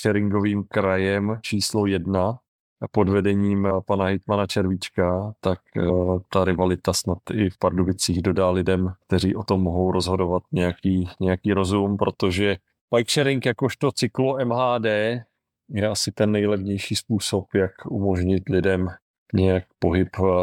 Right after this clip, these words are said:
po městě, aniž by museli tahat vlastní auta, která jsou nakonec i pro to město, eh, a posluchačky a posluchači Urbancastu vědí dobře, tak jsou i pro to město,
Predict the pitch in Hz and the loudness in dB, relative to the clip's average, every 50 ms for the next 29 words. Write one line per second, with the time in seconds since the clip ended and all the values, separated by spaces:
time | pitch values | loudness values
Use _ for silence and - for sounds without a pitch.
0 | 87 - - 90 87 92 90 87 - - - - 92 90 87 87 - - 87 90 | 0 0 0 0 2 2 2 0 0 -2 -4 -2 0 0 0 0 -2 -2 -2 -2
1 | 87 87 87 87 - - 85 80 92 90 90 87 87 - - - 87 85 85 87 | -2 -2 -2 -4 -6 -6 -2 0 0 0 0 0 -2 -2 -2 -2 0 0 2 2
2 | 87 85 85 - - - - 98 - 85 - 110 92 87 - - - - - 85 | 2 0 0 -2 -2 -2 -2 -2 -2 -2 -2 0 -2 -2 -2 -4 -4 -2 -2 0
3 | 85 85 - 92 87 80 - - 90 - - 127 107 151 139 - 170 160 123 131 | 0 0 0 0 -2 0 -2 -2 -2 0 0 0 2 2 2 2 2 0 0 0
4 | 123 - 131 123 120 - - 117 110 117 113 - 127 113 101 98 92 - - - | 0 0 0 0 0 -2 -4 -2 -2 -2 -2 0 -2 -2 -2 -4 -4 -6 -4 -2
5 | 104 98 90 - _ _ _ _ _ _ _ _ - 101 98 95 95 95 95 - | -2 -2 -2 -4 _ _ _ _ _ _ _ _ -2 0 2 2 2 2 0 -2
6 | 95 - - 107 - - 104 - - 98 87 - - - 113 - 107 104 - 98 | -2 -2 -4 -4 -2 -2 -2 0 0 -2 -2 -4 -6 -4 -2 0 0 0 0 -2
7 | - - 98 - - 92 - - 104 95 90 95 92 92 87 95 90 - - 107 | -2 -2 -2 -2 -2 -2 0 0 0 2 2 0 -2 0 0 -2 -2 -2 -2 0
8 | 92 92 92 92 95 90 87 80 92 95 95 90 92 - _ _ _ _ _ _ | 0 0 0 0 0 -2 -2 -2 0 0 -2 -2 -2 -6 _ _ _ _ _ _
9 | _ - - 95 - - - - 95 92 95 - - - 123 - - - - - | _ -4 -4 -4 -2 -2 0 0 0 0 -2 -6 -4 -4 -2 0 2 0 2 2
10 | - 101 95 92 87 90 82 - - - - - 92 90 87 85 - | 2 2 2 2 2 0 0 -2 -4 -4 -2 0 0 0 0 0 -2